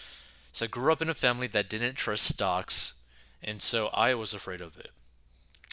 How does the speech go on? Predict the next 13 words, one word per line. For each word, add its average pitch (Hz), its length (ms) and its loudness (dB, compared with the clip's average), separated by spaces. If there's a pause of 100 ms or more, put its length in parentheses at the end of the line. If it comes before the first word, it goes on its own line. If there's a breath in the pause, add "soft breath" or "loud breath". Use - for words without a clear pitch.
(720 soft breath)
Thought 120 260 4
I 123 40 4
was 135 120 2
supposed - 280 -2
to - 80 -4
put - 120 -4
all 107 200 0
my 117 240 0
money 107 320 -8
in 104 100 -10
a 98 120 -10
savings 123 460 0
account. 117 500 -2